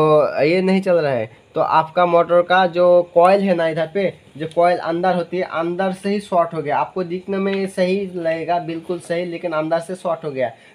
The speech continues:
तो अगर आपका बाहर में जो motor है ना, बाहर में बिल्कुल सही चल रही है, ओके, तो बाहर में बिल्कुल सही चल रही है और उसका अंदर जो डालते हैं motor, मतलब रिक्शा के गियर बॉक्स में set करते हैं तो नहीं चलती है।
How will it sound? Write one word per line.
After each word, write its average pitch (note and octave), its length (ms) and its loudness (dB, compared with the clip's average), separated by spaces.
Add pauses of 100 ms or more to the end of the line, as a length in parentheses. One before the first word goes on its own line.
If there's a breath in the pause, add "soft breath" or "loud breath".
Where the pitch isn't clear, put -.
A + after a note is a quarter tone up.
तो - 60 -2
अगर F3+ 320 2
आपका - 440 0
बाहर D#3 460 2
में G3 120 -2
जो F3+ 120 -4
motor D3 280 -4
है C3 140 -6
ना, D#3 240 -4 (280 loud breath)
बाहर D3+ 400 2
में F3+ 220 -4
बिल्कुल F3 420 -2
सही F#3 320 0
चल D#3+ 220 0
रही B2+ 240 0
है, A2 60 -2
ओके, C#3 300 0 (600 soft breath)
तो D3 80 -2
बाहर D3 300 0
में F3+ 160 2
बिल्कुल F3 440 -2
सही F3+ 220 2
चल F3+ 140 -2
रही F3+ 180 0
है F3 60 0
और D#3 260 4
उसका D#3 280 -2
अंदर E3 460 2
जो D#3 240 0
डालते D3+ 400 2
हैं E3+ 100 2
motor, D#3 460 -2
मतलब D3 440 -2
रिक्शा F3 300 -4
के F3 140 -6
गियर D#3 260 2
बॉक्स D#3 220 -2
में D#3 100 -6
set D#3 220 -8
करते D#3 220 -2
हैं E3+ 80 -4
तो E3+ 80 -6
नहीं E3 220 -4
चलती D3 300 -8
है। G3 160 -2